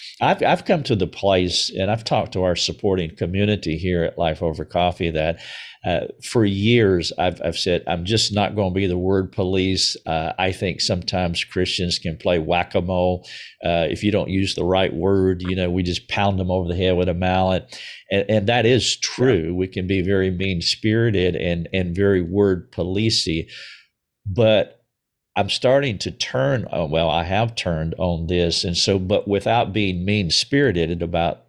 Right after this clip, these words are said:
Speaker 1: word usage and language, we have to talk about words, and we really need to nail
Speaker 2: Right.
Speaker 1: down what words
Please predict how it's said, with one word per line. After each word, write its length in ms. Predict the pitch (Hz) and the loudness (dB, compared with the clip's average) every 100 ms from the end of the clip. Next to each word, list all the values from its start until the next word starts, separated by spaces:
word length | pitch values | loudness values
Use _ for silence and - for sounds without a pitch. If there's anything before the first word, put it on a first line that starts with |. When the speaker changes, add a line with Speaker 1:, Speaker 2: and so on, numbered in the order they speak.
| _ | _
Speaker 1:
word 520 | 98 104 98 87 - - | 0 2 2 2 -4 -10
usage 600 | 92 107 113 - 80 - | 0 2 2 0 -4 -4
and 140 | 82 | -4
language, 720 | 87 98 120 107 82 80 - - - - - - _ | -2 -2 -2 0 -2 -2 -4 -10 -18 -20 -20 -20 _
we 180 | 107 165 | 2 4
have 360 | 123 117 123 117 | 2 0 0 0
to 100 | 90 | -4
talk 320 | - 78 - | -2 -4 -2
about 380 | 92 87 78 - | -4 0 -2 -2
words, 540 | 90 87 82 85 - - | 0 2 0 0 -2 -2
and 280 | 92 87 80 _ | -2 -2 -6 _
we 280 | - 104 123 | -6 2 4
really 440 | 117 92 117 104 90 | 4 4 4 4 2
need 400 | 95 104 90 - | 0 0 -2 -2
to 120 | 82 | -2
nail 400 | 85 90 98 92 | -2 0 2 4
Speaker 2:
Right. 160 | 90 90 | 2 0
Speaker 1:
down 400 | 95 92 82 87 | 0 0 -2 0
what 260 | 95 - | 0 0
words 540 | 87 92 90 82 - | -2 0 0 0 -2